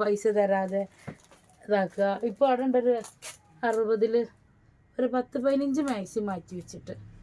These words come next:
ഇന്നത്തെ ഒരു ഈ കുറേ മെസ്സേജ് വരുമ്പോ ചിലപ്പോ നമ്മൾ ആളെ കാണൂല,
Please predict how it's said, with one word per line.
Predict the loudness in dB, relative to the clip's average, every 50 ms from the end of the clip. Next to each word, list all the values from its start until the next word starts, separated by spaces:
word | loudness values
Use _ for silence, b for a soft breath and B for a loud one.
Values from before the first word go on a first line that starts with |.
| -20 -20 -20 -20 -20 -20 -20 -18 -16 -16 -16 -14 -14 -8 -2 2
ഇന്നത്തെ | 2 2 2 4 4 4 4
ഒരു | 4 4 2
ഈ | 2 2 2 2
കുറേ | 4 4 6 4 4 4 4 4
മെസ്സേജ് | 2 2 0 -2 0 2 2
വരുമ്പോ | 2 2 2 0 0
ചിലപ്പോ | 0 0 0 0 0 2
നമ്മൾ | 2 4 4 4 4
ആളെ | 4 2 2 2 0
കാണൂല, | 0 0 0 0 0 0 2 2